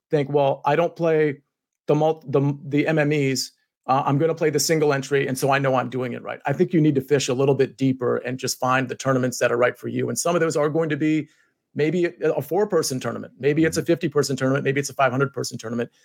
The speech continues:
Speaker 1: But the odds of you winning in those are so much greater than the two thousand, five thousand, ten thousand, one hundred thousand. See,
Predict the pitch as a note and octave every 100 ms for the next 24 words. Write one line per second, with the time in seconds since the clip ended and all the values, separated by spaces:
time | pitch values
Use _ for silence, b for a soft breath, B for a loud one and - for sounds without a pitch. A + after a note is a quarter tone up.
0 | _ - C3+ D3 C#3 D3+ F3 D#3 D#3+ C#3+
1 | E3+ D3+ E3 D#3+ C#3+ C#3 C#3+ C3+ - A2+
2 | - - D#3 D#3+ D#3+ - D3+ C#3 C3+ C3
3 | b _ C#3 C#3 C3+ C#3 D3 C3 C#3 C3
4 | B2+ C3+ C3 B2+ B2+ A#2 A#2+ A#2 A#2+ A#2+
5 | B2 _ _ - C3 A#2 A#2+ A2+ A2+ A2
6 | - C#3+